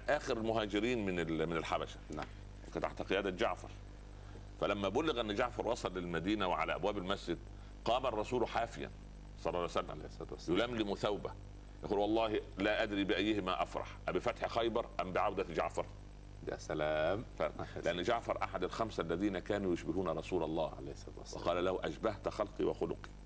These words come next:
Speaker 2: سبحان الله.
Speaker 1: إذا رأى أحد جعفر وهو قادم يقول: "هذا رسول الله".
Speaker 2: اللهم صل
Speaker 1: آه،
Speaker 2: وسلم
Speaker 1: آه،
Speaker 2: وبارك
Speaker 1: سبحان
Speaker 2: عليه.
Speaker 1: الله.
Speaker 2: عليه الصلاة
Speaker 1: وكانت
Speaker 2: والسلام.
Speaker 1: فاطمة كذلك حتى في مشيتها.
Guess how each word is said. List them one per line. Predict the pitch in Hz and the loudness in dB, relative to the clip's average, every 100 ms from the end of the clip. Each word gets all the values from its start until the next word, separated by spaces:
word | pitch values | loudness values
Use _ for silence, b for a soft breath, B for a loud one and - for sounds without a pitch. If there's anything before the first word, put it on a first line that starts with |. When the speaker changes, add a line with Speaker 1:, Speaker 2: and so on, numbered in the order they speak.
| - - - - | -14 -14 -14 -12
Speaker 2:
سبحان | - - - | -12 -12 -6
الله. | 80 | 0
Speaker 1:
إذا | 82 87 | 2 4
رأى | 117 101 90 - | 4 4 2 0
أحد | - - - - - | -2 -6 -10 -12 0
جعفر | 107 98 80 80 | 2 2 2 2
وهو | 82 | 0
قادم | - 113 123 120 - | 2 0 0 -4 -4
يقول: | 92 98 98 | -2 0 2
"هذا | 95 | 2
رسول | 80 - 69 | 0 0 0
الله". | 67 - - - - - - - - - - | 0 -4 -10 -12 -12 -12 -12 -12 -12 -12 -10
Speaker 2:
اللهم | 73 73 71 | -8 -8 -6
صل | 73 | -4
Speaker 1:
آه، | |
Speaker 2:
وسلم | 73 73 | -2 0
Speaker 1:
آه، | 73 87 | 2 2
Speaker 2:
وبارك | 76 76 | 0 -2
Speaker 1:
سبحان | - 71 | 0 0
Speaker 2:
عليه. | |
Speaker 1:
الله. | 69 64 | 2 2
Speaker 2:
عليه | 60 - | 0 -2
الصلاة | - - - | -8 -6 0
Speaker 1:
وكانت | 104 | 0
Speaker 2:
والسلام. | 101 113 | 2 0
Speaker 1:
فاطمة | 107 90 | 2 0
كذلك | - 85 85 - - | 0 2 2 0 -4
حتى | 80 82 | -2 -2
في | 80 | -2
مشيتها. | 80 - 82 - | -2 0 -2 -2